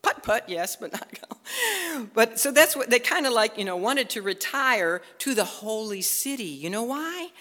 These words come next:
Because they wanted to die there so they could be buried there, because they knew that that is where the Messiah one day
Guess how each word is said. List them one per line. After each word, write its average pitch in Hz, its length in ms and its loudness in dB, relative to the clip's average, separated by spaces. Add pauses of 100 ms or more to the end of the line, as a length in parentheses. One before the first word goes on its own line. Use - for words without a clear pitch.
(160)
Because 233 580 -6
they 170 140 -8
wanted 175 400 -10
to 151 160 -10 (100)
die 175 480 -6
there 120 380 -8 (200)
so - 200 -4
they 139 180 -4
could 147 240 -10
be 143 140 -14
buried 156 800 -4
there, 123 380 -4 (260)
because 151 400 -6
they 156 160 -4
knew 190 300 -4
that 139 200 -8
that 208 320 0
is 143 160 -6
where 175 360 2 (240)
the 143 60 -6
Messiah 156 560 2
one 160 440 -4
day 147 300 -2